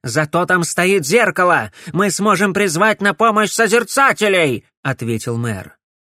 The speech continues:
Поняв, что самим монстра не остановить, горожане бросились к зданию мэрии. Мэр Феликс бежал последним, замыкая толпу.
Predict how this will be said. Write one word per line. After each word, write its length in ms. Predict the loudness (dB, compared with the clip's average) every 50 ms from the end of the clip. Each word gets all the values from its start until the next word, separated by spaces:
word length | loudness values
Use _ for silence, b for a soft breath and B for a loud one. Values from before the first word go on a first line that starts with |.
| _ _ _ _ _ _ _
Поняв, 420 | -10 -8 -6 -4 -4 -4 -6 -8
что 180 | -10 -10 -10 -10
самим 420 | -8 -8 -8 -6 -4 -4 -4 -4
монстра 500 | -4 -4 -6 -6 -8 -10 -10 -10 -8 -8
не 140 | -6 -6 -6
остановить, 720 | -8 -10 -10 -10 -10 -8 -8 -8 -8 -8 -8 -10 -12 -16 _ _ _ _ _ _ _
горожане 680 | -10 -8 -6 -4 -4 -4 -4 -4 -4 -2 -2 -4 -4
бросились 580 | -4 -4 -2 -2 -4 -4 -4 -4 -4 -4 -6 -8
к 80 | -10
зданию 460 | -12 -8 -6 -4 -4 -2 -2 -2 -2
мэрии. 580 | -2 -2 -2 -2 -4 -4 -6 -10 -16 -20 -20 _ _ _ _ _ _ _ b b b b b b
Мэр 280 | -4 -2 -2 -2 -2
Феликс 440 | -4 -4 -4 -2 -2 -2 -2 -4 -6
бежал 400 | -4 -2 -2 -2 -2 -4 -4 -4
последним, 680 | -6 -8 -8 -8 -8 -6 -6 -4 -4 -4 -6 -8 -8 -6
замыкая 500 | -6 -6 -4 -4 -6 -6 -6 -6 -6 -6
толпу. 540 | -6 -6 -8 -8 -10 _ -20 -20 -20 -20